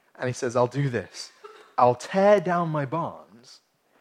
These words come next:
and build larger ones." He thinks to himself, "I'm gonna build,"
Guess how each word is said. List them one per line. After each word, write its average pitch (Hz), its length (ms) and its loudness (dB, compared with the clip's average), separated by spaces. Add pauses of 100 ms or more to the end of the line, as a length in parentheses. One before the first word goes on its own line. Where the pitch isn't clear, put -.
(120)
and 180 200 -2
build 233 280 2
larger 240 400 8
ones." - 540 -6 (880)
He 160 80 -14
thinks 190 240 -4
to 202 60 -4
himself, 190 260 2
"I'm 202 100 4
gonna 196 120 2
build," 185 360 2